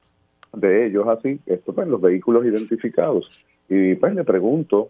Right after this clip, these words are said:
porque me detengo ya va-, más abajo en la calle,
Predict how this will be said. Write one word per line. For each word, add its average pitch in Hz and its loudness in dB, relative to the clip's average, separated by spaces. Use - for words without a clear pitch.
porque 73 -6
me 71 -2
detengo 80 0
ya 78 -2
va-, - -6
más 78 -4
abajo 82 2
en 82 -4
la 82 -2
calle, 85 -2